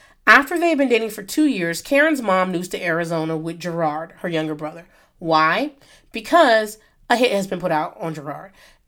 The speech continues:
The feds have told Sammy in prison that there's word on the street that somebody's gonna kill Gerard. They're go-, Gerard's eighteen. They're gonna lure him to a club and kill him there.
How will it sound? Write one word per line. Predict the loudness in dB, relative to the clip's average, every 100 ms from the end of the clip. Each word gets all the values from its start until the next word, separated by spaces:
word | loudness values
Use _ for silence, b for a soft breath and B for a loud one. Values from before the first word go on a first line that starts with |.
| _ _ _ -4
The | -2
feds | 6 8 8
have | 2 0
told | -2 -2 -4
Sammy | -4 -4 -4 -6
in | -6
prison | -4 -4 -6 -6
that | -2 -2 -4 -10 b b _
there's | -2 0 0
word | 0 2 2
on | 2
the | -2
street | -6 -8 -8
that | -4 -2 -2
somebody's | -2 0 0 -2
gonna | -4
kill | -4 -6
Gerard. | -4 -4 -4
They're | -2 -4
go-, | -4
Gerard's | -6 -2 0 0 -2
eighteen. | -10 -8 -10 -12 B B -6
They're | -2
gonna | 0
lure | 0 0 0
him | 0 0
to | -2
a | -2
club | -2 -4
and | -6
kill | -10 -12
him | -14 -18
there. | -20